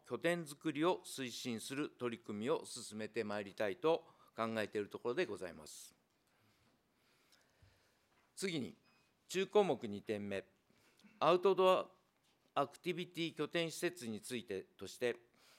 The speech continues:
アウトドアアクティビティ拠点施設の検討状況についてのご質問でございますが、アウトアビ-、アウトドアビレッジ留萌構想を進めるため、まず第一期目の整備である拠点施設につきましては、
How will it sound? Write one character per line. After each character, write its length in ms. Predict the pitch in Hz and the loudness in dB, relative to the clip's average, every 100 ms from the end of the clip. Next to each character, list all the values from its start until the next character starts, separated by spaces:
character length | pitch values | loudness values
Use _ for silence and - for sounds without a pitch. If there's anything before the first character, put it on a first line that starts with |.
| _ | _
ア 120 | - 151 | 0 2
ウ 80 | 165 | 2
ト 120 | 175 | 2
ド 160 | 175 | 6
ア 60 | 160 | 6
ア 60 | 151 | 4
ク 100 | - | 0
テ 120 | 180 | -2
ィ 40 | |
ビ 120 | 170 | -2
テ 140 | 170 165 | -4 -4
ィ 140 | 160 | -4
拠 140 | - 139 | -6 -2
点 220 | 165 160 | -2 -2
施 100 | - | -2
設 280 | 165 - 117 | -2 -2 -4
の 220 | 120 - | -4 -2
検 260 | 147 156 165 | -4 -2 -2
討 120 | 151 | 0
状 120 | 170 | 0
況 180 | - 117 | 0 -2
に 160 | 104 | -4
つ 140 | - 117 | -6 -10
い 60 | 107 | -6
て 120 | 98 | -4
の 220 | 123 127 - | -2 -2 -4
ご 100 | 110 | -6
質 160 | - | -4
問 160 | 117 110 | -4 -2
で 80 | 107 | -2
ご 100 | 107 | 0
ざ 120 | 117 | 0
い 60 | |
ま 100 | 113 113 | 0 -4
す 80 | |
が、 200 | 107 107 - _ _ _ - - - _ - | 0 -2 -2 _ _ _ -20 -20 -20 _ -4
ア 140 | - | 2
ウ 80 | 151 | 2
ト 200 | 170 185 | 6 6
ア 60 | 180 | 6
ビ-、 180 | 170 175 - | 2 -6 -12
ア 180 | - 131 | -6 -2
ウ 100 | 160 | -2
ト 160 | - 180 | 0 2
ド 180 | 175 170 | 4 4
ア 60 | |
ビ 120 | 151 | 4
レ 100 | 160 | 0
ッ 60 | 160 - - | -2 -6 -10
ジ 220 | 139 - - | -10 -10 -8
留 100 | 127 | 0
萌 200 | 160 165 | 2 2
構 300 | 165 170 156 | 0 0 0
想 220 | - 98 | -2 -4
を 80 | 92 | -4
進 340 | - 101 117 | -8 -8 -4
め 120 | 120 | -2
る 100 | 110 | -2
た 140 | 110 107 | -2 -2
め、 200 | 117 - - _ _ _ - - _ _ | -2 -4 -10 _ _ _ -20 -20 _ _
ま 160 | - 180 | 2 2
ず 200 | 104 80 _ _ _ - | 2 -8 _ _ _ 2
第 300 | 156 160 117 | 6 6 2
一 60 | - | -6
期 80 | 147 | -4
目 80 | 135 | -2
の 120 | 110 | -4
整 200 | 135 139 | 2 0
備 140 | 95 | 0
で 120 | - - | -6 -2
あ 120 | 123 | -2
る 100 | 95 - _ _ _ _ _ | -2 -12 _ _ _ _ _
拠 100 | 139 | -2
点 240 | 170 156 | 0 0
施 60 | 131 | 0
設 280 | 160 151 120 | -2 0 -4
に 100 | 104 | -8
つ 140 | - | -8
き 80 | 143 | -4
ま 160 | 143 139 | -2 -4
し 100 | - | -2
て 120 | 110 | 0
は、 180 | 120 | 0